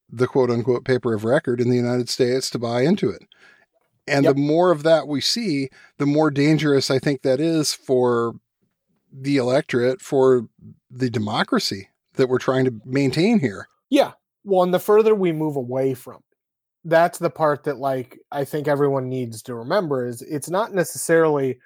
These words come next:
Speaker 2: you know, "Oh, this is a shit take from a shit person," but also it's pushing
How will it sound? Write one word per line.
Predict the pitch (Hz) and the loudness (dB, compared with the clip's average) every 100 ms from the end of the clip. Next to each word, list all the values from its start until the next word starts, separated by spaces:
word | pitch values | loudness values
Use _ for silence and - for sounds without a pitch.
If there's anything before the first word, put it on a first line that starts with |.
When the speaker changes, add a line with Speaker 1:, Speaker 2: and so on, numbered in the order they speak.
| - | -4
Speaker 2:
you | 175 | -2
know, | 156 127 | 0 0
"Oh, | 147 151 | 2 2
this | 139 156 151 | 2 -2 -2
is | 147 | -6
a | 120 | -6
shit | - - 156 143 - | -10 -4 -4 -4 -4
take | 156 151 139 | 0 0 0
from | - 131 | -10 -12
a | 113 | -10
shit | - 156 - | -8 -8 -6
person," | - 175 170 131 104 107 | 0 0 0 -6 -14 -8
but | 135 | 0
also | 151 190 190 143 - | 2 2 0 -6 -6
it's | 147 | -12
pushing | - - 202 - 208 170 | -8 0 0 2 -2 -2